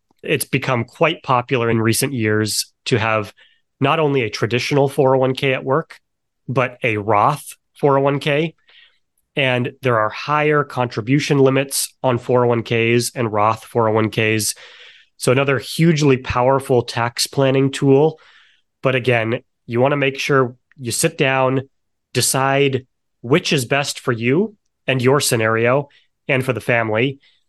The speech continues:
to help you make a decision on should it go to the regular traditional I R A, four oh one K, or the Roth.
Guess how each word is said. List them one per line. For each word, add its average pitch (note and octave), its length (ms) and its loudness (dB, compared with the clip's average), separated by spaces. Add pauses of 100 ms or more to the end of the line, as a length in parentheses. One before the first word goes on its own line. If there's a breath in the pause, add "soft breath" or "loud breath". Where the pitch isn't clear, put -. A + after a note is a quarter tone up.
(160)
to C#3 80 0
help C3 160 0
you C3+ 80 2
make B2+ 180 0
a - 40 -8
decision A#2+ 400 -2
on A2 320 0
should - 220 -4
it G#2+ 80 -4
go A#2 180 2
to A#2 140 -4
the G#2+ 100 -2
regular B2+ 680 -2 (800)
traditional B2+ 580 0
I A#2+ 220 0
R A2+ 140 0
A, A2 140 0
four A2 260 -4
oh A2 80 -2
one G#2 80 -6
K, G#2 340 -2 (120)
or G#2+ 480 2 (240)
the A#2 120 -4
Roth. A#2+ 440 -4